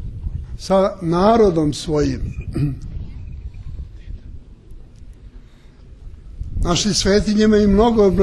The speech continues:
mnogobrojne ktitore svoje. Neke bi davno možda i zaboravili da nisu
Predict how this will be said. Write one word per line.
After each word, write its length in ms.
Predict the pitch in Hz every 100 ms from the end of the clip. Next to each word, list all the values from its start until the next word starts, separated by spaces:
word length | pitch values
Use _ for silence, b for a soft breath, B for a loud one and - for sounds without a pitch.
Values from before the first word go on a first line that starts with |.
| 202
mnogobrojne 600 | 196 214 220 196 190 190
ktitore 680 | - - 262 247 - 180 165
svoje. 460 | - 185 147 131 104 - - - - - - - - - - - - - - - - - - - - - - -
Neke 340 | 226 - 214
bi 220 | 185 208 -
davno 460 | 196 220 202 190 180
možda 300 | 190 165 190
i 100 | 170
zaboravili 720 | 165 160 202 214 202 202 180 - - - - - - - - - - - - - - - - - - - -
da 260 | 180 190 196 -
nisu 720 | 165 175 226 226 - 226 214